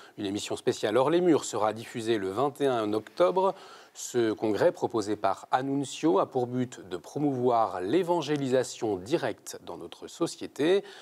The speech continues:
De nombreuses associations ou communautés ont pu présenter leurs actions, comme l'équipe du Semi-Paris pour les chrétiens d'Orient, pour évangéliser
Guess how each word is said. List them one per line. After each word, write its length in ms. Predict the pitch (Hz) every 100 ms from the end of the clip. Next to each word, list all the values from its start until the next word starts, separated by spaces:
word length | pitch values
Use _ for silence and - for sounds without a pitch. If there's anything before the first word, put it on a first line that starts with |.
| - -
De 80 | 110
nombreuses 400 | 110 107 107 104
associations 720 | 101 107 - 107 - 110 101 -
ou 80 | 123
communautés 600 | - 190 196 190 185 165
ont 120 | 127
pu 100 | 127
présenter 480 | 117 127 120 120 117
leurs 240 | 101 90
actions, 420 | 101 - - 196 202 - - _
comme 260 | - 175 156
l'équipe 540 | 123 165 226 190 165
du 140 | 117 113
Semi-Paris 760 | - 220 214 - 156 143 156
pour 220 | 120 101
les 100 | 98
chrétiens 460 | - - 208 - 180
d'Orient, 500 | 143 127 117 139 196
pour 320 | - 123 113 -
évangéliser 800 | 196 190 185 147 127 120 208